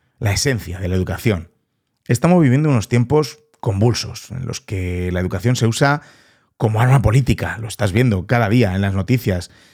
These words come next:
como arma arrojadiza entre unos y otros. Vivimos en una época con una polarización sin precedentes, y en el que al final ni unos ni otros hacen algo realmente por los que estamos a pie de aula.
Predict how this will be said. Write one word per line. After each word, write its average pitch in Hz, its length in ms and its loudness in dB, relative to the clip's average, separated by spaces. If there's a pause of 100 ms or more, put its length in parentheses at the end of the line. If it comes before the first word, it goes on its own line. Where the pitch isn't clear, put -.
(120)
como 107 280 2
arma 147 160 4
arrojadiza 135 640 2
entre 107 200 0
unos 120 260 0
y 101 80 0
otros. 101 380 -4 (420)
Vivimos 139 360 4
en 143 60 4
una 143 180 4
época 156 420 0
con 113 140 2
una 147 200 2
polarización 120 640 0
sin 139 220 2
precedentes, 98 680 -2 (520)
y 143 100 2
en 160 80 6
el 165 80 4
que 156 100 2
al 147 60 2
final 175 500 2
ni 135 380 4
unos 220 320 2
ni 139 120 4
otros 165 280 2
hacen 143 240 2
algo 135 240 4
realmente 120 540 2
por 117 200 0
los 104 120 -2
que - 80 -8
estamos 139 320 0
a 104 100 0
pie 104 120 2
de 92 100 0
aula. 90 320 -2